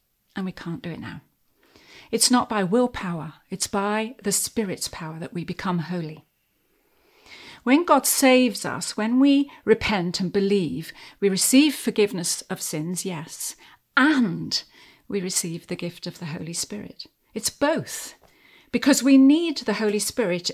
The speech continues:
in an ongoing way to renew us and regenerate us and make us more like Jesus. It's his work.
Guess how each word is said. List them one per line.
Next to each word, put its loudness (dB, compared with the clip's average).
in 4
an 0
ongoing 6
way -2
to -4
renew 2
us 0
and -4
regenerate 2
us 0
and -4
make -6
us -6
more -8
like -12
Jesus. -8
It's -4
his -4
work. -8